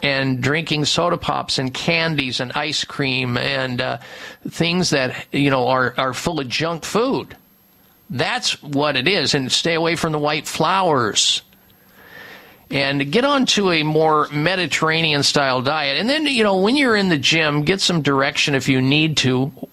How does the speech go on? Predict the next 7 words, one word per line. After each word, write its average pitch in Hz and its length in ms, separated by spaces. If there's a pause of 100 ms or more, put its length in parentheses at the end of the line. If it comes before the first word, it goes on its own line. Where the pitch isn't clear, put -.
(200)
to 139 240
start 170 300
exercising 143 800
your 123 380
abdominal 139 580
core 156 460
muscles. - 800